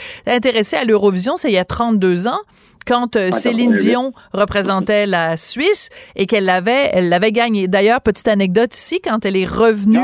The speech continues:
Speaker 2: Trente-cinq ans, Sophie.
Speaker 1: Trente-cinq ans, bon, voilà, merci.
Speaker 2: Ouais.
Speaker 1: Donc, quand elle est revenue à Montréal après avoir gagné l'Eurovision, il y avait évidemment des journalistes qui l'attendaient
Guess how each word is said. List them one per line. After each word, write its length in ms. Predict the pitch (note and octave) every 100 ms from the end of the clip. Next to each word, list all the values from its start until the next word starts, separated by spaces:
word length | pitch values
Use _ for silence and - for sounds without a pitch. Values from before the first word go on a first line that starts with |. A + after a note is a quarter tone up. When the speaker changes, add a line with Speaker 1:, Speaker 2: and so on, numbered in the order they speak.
| C4
Speaker 2:
Trente-cinq 240 | D#3+ C#3
ans, 120 | D3 -
Sophie. 300 | C3 - D#3+ _ _ _ -
Speaker 1:
Trente-cinq 640 | - C#4 - F4 G4+ -
ans, 180 | C4+ A#3+
bon, 220 | G3 F#3
voilà, 300 | F#3 F3 F#3+
merci. 380 | F#3 G#3 G#3 E4+
Speaker 2:
Ouais. 40 | - - - - F#3
Speaker 1:
Donc, 240 | A3+ A#3
quand 200 | B3+ C4
elle 140 | A3+
est 80 | A3
revenue 500 | G3+ A3 G#3 A3 A#3+ A#3+
à 120 | F#3+
Montréal 360 | F#3 F#3+ G#3+
après 200 | G3 G3
avoir 240 | F#3 F#3 G3
gagné 400 | F#3 F#3 F#3+ G#3+
l'Eurovision, 720 | F#3+ F3+ F3 E3 E3 G3+ A#3+
il 60 | A3
y 60 |
avait 200 | D#3+ F3+ F3
évidemment 440 | F3+ F3+ F3 G#3
des 140 | F#3+
journalistes 480 | E3+ F#3 F3 G3 G3+
qui 60 | G3+
l'attendaient 580 | F3 E3+ F3 E3+ F#3+